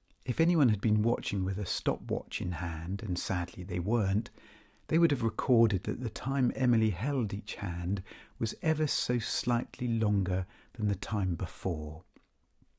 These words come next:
"You are shifting," said Rose, the youngest.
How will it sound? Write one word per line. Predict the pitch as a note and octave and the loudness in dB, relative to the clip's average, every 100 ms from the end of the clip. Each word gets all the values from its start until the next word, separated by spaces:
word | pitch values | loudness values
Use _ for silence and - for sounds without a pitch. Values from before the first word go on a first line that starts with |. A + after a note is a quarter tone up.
| _ | _
"You | - E3+ | 0 4
are | B2+ | 4
shifting," | - - G3+ - A2+ F#2+ E2+ - _ _ _ _ _ - | 2 0 0 0 0 2 0 -6 _ _ _ _ _ -6
said | A2+ G2+ | -4 -2
Rose, | G2+ F#2+ E2 E2+ F#2+ - - - | 0 0 -2 -4 -6 -8 -10 -2
the | G#2+ | 2
youngest. | F#2 E2 E2+ G2 - - | 2 0 -4 -6 -10 -12